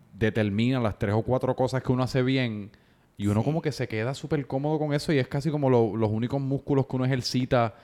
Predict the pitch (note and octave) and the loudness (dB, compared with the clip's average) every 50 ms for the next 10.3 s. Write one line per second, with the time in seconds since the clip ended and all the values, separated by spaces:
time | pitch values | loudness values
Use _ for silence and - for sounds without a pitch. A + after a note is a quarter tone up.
0 | - _ _ _ _ _ _ _ _ _ _ _ _ - - C3 B2 A#2+ A#2+ A#2+ | -20 _ _ _ _ _ _ _ _ _ _ _ _ -4 0 0 2 2 2 2
1 | B2 A#2+ A#2+ A2+ G#2 A2+ A2+ B2+ C#3+ C#3 B2+ C3+ E3 D#3 G#2+ F2+ - - - - | 2 2 2 2 4 4 4 6 6 6 6 6 6 6 4 0 -6 -14 -14 -6
2 | - A#2 A2+ A#2+ B2+ C3+ D#3 D#3+ E3 D#3 C3 - - C#3 D3+ E3 E3 D3+ D3 C#3+ | 0 4 6 6 6 6 4 4 2 2 0 2 2 2 2 2 -2 -4 -2 -2
3 | - C#3+ C#3+ - - C#3 C3 C#3+ - - C3 B2+ B2+ C3 C3 C3 C3+ C3 C3 B2+ | 0 -2 -2 0 -2 0 0 -2 -2 -2 -2 0 0 0 0 0 0 -2 -2 -2
4 | - C3+ B2+ B2+ - C3 A2+ - B2 B2 B2 A2+ C3+ A#2 A#2 G2+ A2 A2 A2 A2+ | -2 -4 -4 -4 -6 -6 -2 0 0 0 0 -2 0 0 0 0 2 0 2 2
5 | A#2 A2 G#2+ G#2 G#2 G2+ G2+ G2 F#2 - - A3+ A3+ A3 G3 F#3 F#3 G#3 B3+ D#4+ | 0 0 0 0 0 0 0 -2 -4 -4 -6 -6 -8 -8 -8 -10 -10 -10 -10 -10
6 | D#4 B3+ G#3+ G#3 G3 G3 G#3 G3+ G2+ G2+ - - G#2 G#2+ G#2+ - - - F2 - | -8 -8 -8 -10 -12 -12 -8 -6 -4 -4 0 0 0 0 0 -2 -4 -4 -4 -4
7 | - - G#3+ - G3 F#3 F#3+ A#3 B3+ C#4+ C4+ A#3+ A3+ G#3+ G#3+ G#3+ - - G#3+ G#3 | -4 -6 -4 -4 -2 -2 -4 -4 -4 -4 -4 -4 -4 -6 -6 -10 -10 -14 -14 -16
8 | G3 F#3+ F#3 F3+ F3 F3+ A3+ A#3+ - C3 D3 D#3 F#3 A3 A#3 B3+ B3 - A#3+ A3+ | -16 -16 -16 -16 -12 -10 0 2 4 4 6 6 6 8 8 6 6 8 6 6
9 | G#3+ - F3 C#3+ C3 C#3+ C3+ D#3+ E3+ E3+ E3+ E3 E3 D#3 D3 C#3+ C#3+ C#3 - - | 6 6 4 4 4 4 2 0 0 2 2 2 2 2 4 4 2 2 2 2
10 | C#3+ C3+ C3+ C3 C3 A#2+ | 2 4 4 2 2 0